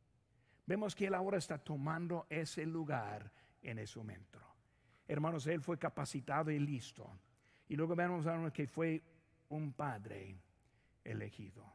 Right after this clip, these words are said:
Vamos a poner sobre nuestros pies, hermanos. Esta mañana cuando me desperté, yo vi un, una, un, una cita por el pastor Chapo.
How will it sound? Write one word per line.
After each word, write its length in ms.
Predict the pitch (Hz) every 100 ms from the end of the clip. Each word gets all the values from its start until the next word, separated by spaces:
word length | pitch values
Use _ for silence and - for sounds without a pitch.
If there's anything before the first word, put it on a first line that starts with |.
| - _ - _ -
Vamos 160 | 226
a 20 |
poner 200 | 180 151
sobre 280 | 123 139 131
nuestros 300 | 123 123 127
pies, 320 | 117 113 104
hermanos. 640 | 113 110 95 95 95 - - - _ _ - - _
Esta 240 | - - 170
mañana 540 | 147 143 147 156 151
cuando 480 | 147 131 131 120 120 - - -
me 100 | 135
desperté, 580 | 123 143 120 151 147 143
yo 160 | 139
vi 140 | 139 143
un, 360 | 143 139 135 - - - - -
una, 480 | 139 143 139 131 135
un, 500 | 147 151 147 139 127
una 200 | 160 156
cita 420 | - 175 165 160
por 180 | 151 147
el 100 | 127
pastor 320 | 131 - 131
Chapo. 440 | 117 127 113 113